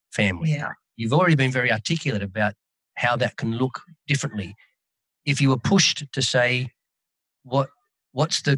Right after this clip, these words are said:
Speaker 1: criteria, what's the essential things that make some sort of relationship family?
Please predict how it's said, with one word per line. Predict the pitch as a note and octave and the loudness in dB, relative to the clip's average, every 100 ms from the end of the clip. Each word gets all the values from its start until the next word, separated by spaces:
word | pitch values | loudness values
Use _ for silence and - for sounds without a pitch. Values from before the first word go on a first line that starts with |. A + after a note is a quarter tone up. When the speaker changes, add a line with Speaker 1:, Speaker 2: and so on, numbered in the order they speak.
| - | 0
Speaker 1:
criteria, | - C#3 B2 - C3+ | -2 0 2 2 2
what's | B2+ - | 0 0
the | C3 | 0
essential | - D3 C#3+ - B2+ | 2 4 2 2 -2
things | - C3 A#2+ A2 G2+ - | 0 0 0 0 0 -2
that | G#2+ | -4
make | A#2 A2+ A2 - - _ _ _ _ _ _ _ | -2 -4 -6 -14 -20 _ _ _ _ _ _ _
some | - - C3+ C#3 | 0 2 4 4
sort | - A#2 | 2 0
of | G#2+ | -2
relationship | G#2+ G#2+ G#2+ - G#2+ G2+ - | 0 2 2 0 -2 -6 -6
family? | - A2+ A#2 G#2 C#2+ - | -2 0 2 -2 -4 -12